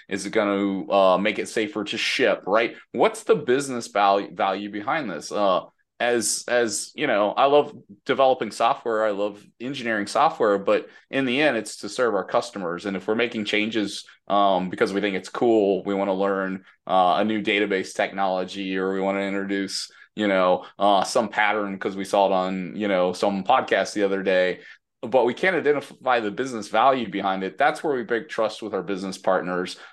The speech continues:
Um, and you get into that, you know, fight between product and engineering. Uh, but if you can, you know, take time, uh, and express,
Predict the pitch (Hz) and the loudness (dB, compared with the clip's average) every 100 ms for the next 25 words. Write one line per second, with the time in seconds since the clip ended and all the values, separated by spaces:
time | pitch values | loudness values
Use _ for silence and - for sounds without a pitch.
0 | - 98 95 95 110 113 104 127 113 117 | 0 4 4 2 0 -2 2 0 2 -2
1 | 117 101 90 82 - - 95 104 85 85 | -4 -2 0 0 -4 -12 -6 -2 -2 -4
2 | - 101 95 - 107 101 104 95 92 101 | -2 -2 -2 -4 -6 -4 -4 -4 0 2
3 | 92 85 92 90 92 90 85 85 80 78 | 2 0 -4 -6 -6 -8 -6 -6 -6 -6
4 | 73 - - _ - 101 90 87 - 147 | -10 -16 -20 _ -2 2 4 2 2 0
5 | 156 262 240 127 - _ _ _ - 139 | 2 2 2 0 -6 _ _ _ -8 -4
6 | 104 98 - 180 - - 131 147 135 113 | -2 -4 -2 -2 -2 0 4 4 4 0
7 | 101 - - - 113 98 92 - 120 110 | -4 -12 -20 -4 2 4 4 2 0 -2
8 | - - 147 139 - - - | -6 0 4 4 0 -10 -14